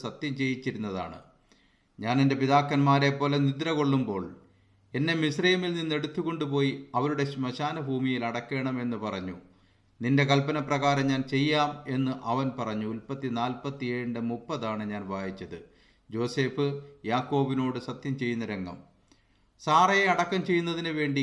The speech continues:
ഹിത്തിനായ എഫ്രോന്റെ വയലിലെ ഗുഹ ഒരു ശ്മശാന സ്ഥലത്തിന് വേണ്ടി വാങ്ങിയത്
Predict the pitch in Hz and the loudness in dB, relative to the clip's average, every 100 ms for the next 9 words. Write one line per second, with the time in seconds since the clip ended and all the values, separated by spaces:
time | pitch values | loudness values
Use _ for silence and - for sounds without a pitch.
0 | 143 143 170 160 156 156 156 147 123 156 | 0 -4 -4 -4 -2 -4 -4 -6 -6 -2
1 | 156 156 147 127 127 139 139 135 127 123 | -2 -2 -4 -2 0 0 0 -2 -4 -4
2 | 120 82 - - 113 120 123 135 123 151 | -4 -6 -10 -18 -8 -6 -4 -4 -4 -4
3 | 156 156 147 139 139 139 135 127 123 117 | -4 -6 -4 -4 -4 -2 -2 -2 -2 -2
4 | 113 123 127 120 | -2 -2 -4 -6